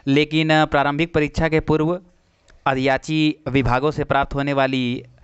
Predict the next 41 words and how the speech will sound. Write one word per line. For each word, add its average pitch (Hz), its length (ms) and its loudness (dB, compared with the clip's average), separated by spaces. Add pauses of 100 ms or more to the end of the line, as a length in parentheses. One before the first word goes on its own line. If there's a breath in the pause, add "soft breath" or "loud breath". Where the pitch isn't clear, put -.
(260 soft breath)
अधियाचना 135 500 -2
को 143 120 -2
शामिल 135 320 0
किया 131 200 0
जा 131 60 2
सकता 139 300 -4
है 151 80 0
तथा 139 200 0
संशोधित 139 520 0
होने 135 200 2
पर 127 220 0 (320 soft breath)
पदों 147 220 2
की 156 100 -6
संख्या 143 320 0
जो 131 80 0
है 123 80 0
कि 143 120 -2
घट 131 160 0
बढ़, 135 180 -2 (180)
घट 143 180 -2
बढ़ 135 180 -2 (160)
सकती 151 360 -2
है, 92 140 -6 (360)
ठीक 151 120 0
है। 175 280 -4 (1000 loud breath)
और 156 220 2
अड़सठवीं 156 600 -2
से 175 120 0
देखिए, 165 300 0
नोटिफिकेशन 151 640 0
में, 151 320 2
अ, 135 360 2
इन्होंने 143 300 0
जो 135 80 2
है 131 60 2
कि 135 100 -2
साफ 147 400 -2
स्पष्ट 165 440 -4
कर 143 160 -2
दिया 127 240 2
है 123 200 -2